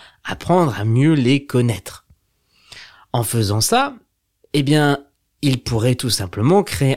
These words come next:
un lien amical avec leurs voisins. En bref, elle pense que le mieux dans cette situation, c'est de prendre les devants et de venir directement à la rencontre des nouveaux voisins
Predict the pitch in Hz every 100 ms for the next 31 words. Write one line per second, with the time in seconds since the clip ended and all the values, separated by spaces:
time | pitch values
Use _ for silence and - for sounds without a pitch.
0 | - 92 110 143 - - 143 190 - 233
1 | 185 131 _ 104 98 113 113 113 98 92
2 | 101 110 98 90 _ _ _ _ _ _
3 | _ - - _ _ - 101 147 240 -
4 | - _ _ _ 113 117 175 185 170 -
5 | - 117 104 107 196 285 269 - 113 107
6 | - 101 - - 98 - 87 - 233 269
7 | - - _ _ - 151 131 123 - 127
8 | 117 104 92 90 104 120 104 131 - _
9 | _ _ - 262 254 160 120 101 98 92
10 | 82 - - 208 160 - - 92 85 _
11 | 180 175 139 98 95 95 87 - 92 101
12 | 117 131 139 147 147 180